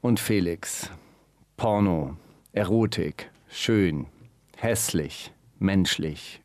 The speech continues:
übermenschlich, Mäuler, Stadt, jung, Jazz, Party, unendlich, geschmolzen, froh, kreativ, weiter,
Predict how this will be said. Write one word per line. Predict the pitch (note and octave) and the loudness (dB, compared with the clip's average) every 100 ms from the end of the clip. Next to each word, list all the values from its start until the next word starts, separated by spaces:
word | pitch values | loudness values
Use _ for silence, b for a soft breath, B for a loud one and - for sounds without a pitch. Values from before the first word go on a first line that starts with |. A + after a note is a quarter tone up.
| _ | _
übermenschlich, | B2 A#2 G#2 F2+ E2 E2+ D#2+ - - - | 2 4 4 4 2 -2 -6 -8 -16 -2
Mäuler, | F2+ F#2 F2+ D#2+ D2 C#2 | 2 4 4 2 -2 -4
Stadt, | - G#2+ G2 - - _ | -6 -2 -2 -4 -18 _
jung, | G2+ G#2 G2+ G2 F#2 _ _ _ b b b b b _ | 0 4 6 4 2 _ _ _ b b b b b _
Jazz, | - G2+ G#2+ - - - - | -2 0 0 -2 -4 -8 -2
Party, | A2+ G#2+ - A2+ F#2+ G2 - | 0 2 0 -2 -2 -2 2
unendlich, | A2+ A2 A#2 A#2 G#2+ F2+ - - B B B B B B B - | 4 4 2 4 2 2 -4 -12 B B B B B B B -2
geschmolzen, | G2+ A2+ A#2 C3 - B2 A2 | 2 2 4 2 2 2 2
froh, | - - A2 A#2 A2+ A2 | 0 2 4 4 2 -2
kreativ, | - - G#2+ G#2+ - A2 A2 - - - - | -4 0 0 0 4 6 4 2 -10 -12 -4
weiter, | G2 G#2+ - G#2 F#2+ | 0 0 2 2 0